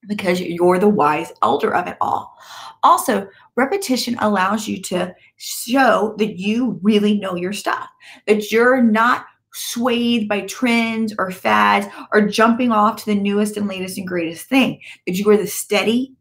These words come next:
Eddie of it all. Because in the end, it's all gonna come back to the beginning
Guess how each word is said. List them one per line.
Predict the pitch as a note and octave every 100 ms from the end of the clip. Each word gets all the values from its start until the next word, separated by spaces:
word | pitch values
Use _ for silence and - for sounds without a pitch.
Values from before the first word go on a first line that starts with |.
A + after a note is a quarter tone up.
| -
Eddie | F#3 F3 G3+ - -
of | F#3+ F3
it | F#3 -
all. | C#4+ A#3 - -
Because | G#3 A#3 A3+ -
in | A3+
the | C4+ F#4+
end, | G#4 C4+ C#4+ _ _ _
it's | - -
all | E4 F#4 F#4+
gonna | F#4 F4+
come | F4 F4
back | A3 G3+ G#3 -
to | -
the | A3+
beginning | B3 F#3+ D3+ D#3 F3 G#3